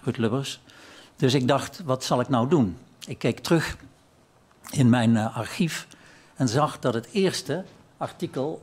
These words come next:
dat ik, eh, met hem, eh, samen heb gepubliceerd, dat was, eh, in januari tweeduizend zes in de Volkskrant.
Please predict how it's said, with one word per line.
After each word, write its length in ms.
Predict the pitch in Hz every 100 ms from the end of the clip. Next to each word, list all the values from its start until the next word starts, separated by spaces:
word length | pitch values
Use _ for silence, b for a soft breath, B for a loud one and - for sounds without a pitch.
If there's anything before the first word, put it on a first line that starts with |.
| -
dat 240 | 135 117 -
ik, 320 | - 127 -
eh, 140 | 131 120
met 220 | 127 -
hem, 280 | 135 117 123
eh, 260 | 131 117 117
samen 460 | - 147 135 117
heb 140 | 113 -
gepubliceerd, 640 | - 123 110 - 147 156
dat 160 | 135 -
was, 280 | 113 -
eh, 160 | 160 151
in 80 | 120
januari 680 | 123 120 117 156 143 113 110 B B B
tweeduizend 500 | - 143 127 107 104
zes 400 | - 156 - - b b b
in 100 | 131
de 60 | 120
Volkskrant. 640 | 175 131 - 104 80 -